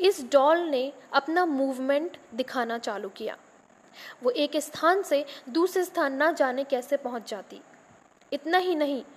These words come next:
वो डॉल दरवाजे के बाहर दरवाज़ा बंद होने के बावजूद भी पहुंच जाती। इसी तरह वो एक रूम से दूसरे रूम भी पहुंच जाती।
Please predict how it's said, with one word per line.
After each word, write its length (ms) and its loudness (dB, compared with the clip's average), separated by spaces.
वो 120 6
डॉल 320 4
दरवाजे 520 4
के 160 -2
बाहर 400 0
दरवाज़ा 440 6
बंद 360 4
होने 400 2
के 160 0
बावजूद 440 0
भी 200 -8
पहुंच 260 -4
जाती। 320 -10
इसी 220 0
तरह 320 4
वो 100 6
एक 300 0
रूम 300 2
से 260 0
दूसरे 340 2
रूम 240 0
भी 140 -6
पहुंच 280 -6
जाती। 320 -8